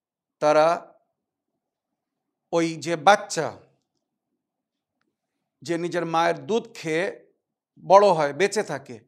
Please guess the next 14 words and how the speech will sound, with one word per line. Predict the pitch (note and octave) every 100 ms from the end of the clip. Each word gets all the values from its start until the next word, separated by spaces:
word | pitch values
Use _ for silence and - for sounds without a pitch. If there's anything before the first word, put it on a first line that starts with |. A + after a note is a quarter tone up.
| _ _ _ -
অনেক, | E3+ F#3
অনেক | F3 E3+
সময় | - D3+ D#3+
তার | E3 F3+ F#3+
সঙ্গে | - D3+ E3+
অন্যায় | - E3+ E3+ E3 F3 F#3+ - _ -
বা | D#3+
অবিচার | E3 F#3 F#3 G3 E3+
করা | D3+ C#3+
হয়। | B2+ B2 _ _ _ _ _ _ -
তার | F3+
প্রয়োজনীয় | F3+ F#3 G#3+ A3 F3 F3 E3+ E3
দুধ | C#3 F#3+ G#3 - - _ _ _ -
না | D#3 G#3+ A3+